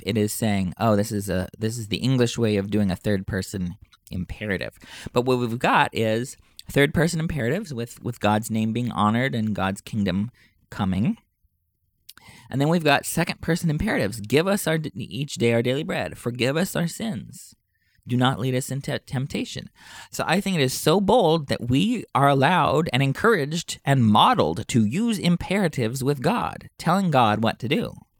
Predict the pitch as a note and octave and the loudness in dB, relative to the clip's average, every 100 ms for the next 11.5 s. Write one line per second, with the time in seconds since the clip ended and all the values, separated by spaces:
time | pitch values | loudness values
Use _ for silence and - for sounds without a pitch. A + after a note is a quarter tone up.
0 | _ _ _ _ - A2 - B2+ B2 B2+ | _ _ _ _ -6 -6 -2 2 4 2
1 | C#3 - C3 - - - G#2 A#2 - - | 0 -2 -4 -4 -12 -8 -4 -4 -8 -18
2 | - B2 G#3 - - - - - _ _ | -10 0 2 2 -6 -12 -16 -20 _ _
3 | _ _ _ _ _ _ _ - G#2+ C3+ | _ _ _ _ _ _ _ -4 0 0
4 | - - D3+ C3+ F2 - - - F2+ G#2+ | 0 2 4 4 2 -4 -6 -6 -6 -2
5 | C3 G3 E3+ D#3 - - G#3+ - F#3 C3+ | 0 0 -2 -6 -8 -4 -4 -2 0 0
6 | C2 - - - - _ _ _ _ - | -2 -4 -14 -16 -20 _ _ _ _ -4
7 | A2 G#2+ G2+ G2 A2+ A#2 - G2+ F2+ F#2 | -4 0 2 4 4 2 -4 -4 -2 0
8 | A#2 - - F#3 A3+ - - E3 C3 F3+ | -2 -4 -4 -4 -2 -2 0 0 0 -4
9 | - D#3 A2 G2+ G#2 A2+ B2 - _ - | -2 -2 0 2 2 0 -4 -14 _ -4
10 | E3+ G2+ - E2 B1 A2 G#2+ A#2 A#2+ A2+ | -2 -2 -4 -6 -2 0 2 2 0 -4
11 | - F#3+ E3+ C#3 | -4 -4 -2 -2